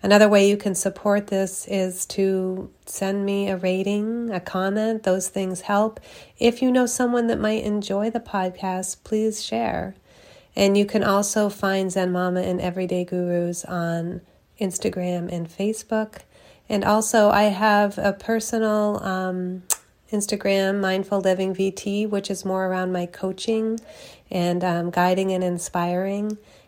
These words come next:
and some of the other offerings that I have. Additionally, uh, my website is marystreeter dot co, C O. You can find some other things over there. So thanks again for being here.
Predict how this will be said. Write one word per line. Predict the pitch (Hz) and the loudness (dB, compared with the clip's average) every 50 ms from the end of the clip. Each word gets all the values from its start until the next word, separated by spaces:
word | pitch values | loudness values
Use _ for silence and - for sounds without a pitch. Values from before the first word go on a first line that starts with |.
| _ - | _ -6
and | 190 180 180 | -6 -4 -4
some | - 196 190 | -2 -2 -2
of | 185 180 | -2 0
the | 185 190 - | -2 -2 0
other | 180 180 180 185 185 185 185 - | 0 0 0 2 0 0 0 0
offerings | 185 180 175 - - 180 175 175 175 170 175 170 | 0 0 -2 -2 -4 -4 -4 -4 -4 -4 -6 -6
that | - 180 175 180 | -6 -6 -4 -4
I | 180 175 170 | -4 -4 -4
have. | 170 165 165 180 170 - - - 170 180 180 - - - _ _ _ _ _ _ _ _ _ _ - | -6 -6 -6 -6 -6 -6 -6 -6 -8 -8 -10 -14 -20 -20 _ _ _ _ _ _ _ _ _ _ -2
Additionally, | 190 180 190 196 190 - - 208 190 190 185 185 185 180 180 | 0 2 2 2 2 2 0 0 0 2 2 4 4 2 2
uh, | - 190 185 180 180 180 185 | 2 0 0 0 0 0 0
my | 180 180 175 180 | 0 0 0 2
website | 180 175 175 175 - - - 180 180 175 | 2 2 0 0 -2 -2 0 2 2 4
is | 175 175 175 - | 2 2 0 0
marystreeter | - 175 175 175 170 175 175 175 - - - 175 175 170 175 175 | -2 0 0 2 2 0 0 -2 -4 -4 -4 -4 -2 0 0 -2
dot | 175 175 165 170 - - - _ | -2 -2 -2 -4 -4 -6 -10 _
co, | - - 196 208 220 226 233 240 240 233 | -4 0 2 4 4 4 2 0 -2 -4
C | 240 - - - 196 196 | -8 -10 -8 -4 -4 -2
O. | 196 214 220 220 226 226 226 220 - - - - _ _ | 0 0 0 0 -2 -2 -4 -8 -12 -20 -20 -20 _ _
You | 202 196 185 | -2 -2 0
can | - 196 185 180 | 0 -2 -2 -2
find | - - 185 185 185 185 180 | -4 -4 -4 -2 -2 -2 -4
some | - 190 | -4 -6
other | - - 180 185 180 175 | -4 -2 -2 -2 -2 -2
things | - 196 180 180 180 - | -2 -4 -4 -4 -4 -4
over | 180 180 175 180 180 | -6 -6 -4 -4 -4
there. | 185 196 208 202 180 175 175 - _ _ _ - - - - _ - | -4 -2 -2 -2 -4 -4 -6 -10 _ _ _ -20 -20 -20 -20 _ -8
So | - - 208 190 185 | 0 4 4 4 4
thanks | 185 - 214 214 220 214 - | 4 2 2 2 2 2 0
again | 240 226 220 208 208 208 208 | 0 2 4 4 4 2 2
for | 208 - 208 | 0 -2 -4
being | 190 202 202 196 196 190 190 | -2 -2 -2 0 0 0 -2
here. | 175 190 202 190 190 190 190 185 185 190 190 190 | -2 -2 -2 0 0 0 0 -2 -2 -4 -4 -8